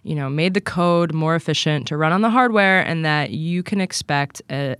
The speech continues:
about an extra hour of battery life. Um, I don't think that they, they specified which devices. So I'm gonna assume that they mean, like, the iPhone six. Um, but we will try to get clarification on that.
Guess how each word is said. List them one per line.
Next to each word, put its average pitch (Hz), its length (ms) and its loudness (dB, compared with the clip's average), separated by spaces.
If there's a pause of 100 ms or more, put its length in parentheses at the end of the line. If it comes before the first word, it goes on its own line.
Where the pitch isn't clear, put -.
about 147 420 0
an 156 140 -2
extra - 340 -6
hour 147 440 0
of 147 180 -4
battery 135 340 -4
life. 82 400 -4 (420)
Um, 143 280 0
I 143 60 -2
don't 185 360 0
think 240 220 0
that 202 160 -4
they, 165 520 0 (220)
they 156 180 -2
specified 147 680 -2
which 139 240 -6
devices. - 840 -8 (360)
So 147 520 -2
I'm 170 220 2
gonna 185 220 0
assume 160 520 -2
that 147 140 -6
they 147 120 -6
mean, 139 480 -6 (100)
like, - 180 -10
the - 80 -6
iPhone - 460 -6
six. - 460 -8 (480)
Um, 139 280 -2
but 143 100 -4
we 160 140 2
will 156 120 0
try 147 220 -2
to 139 80 -4
get 143 220 -8
clarification 131 720 -10
on 135 140 -8
that. 90 420 -10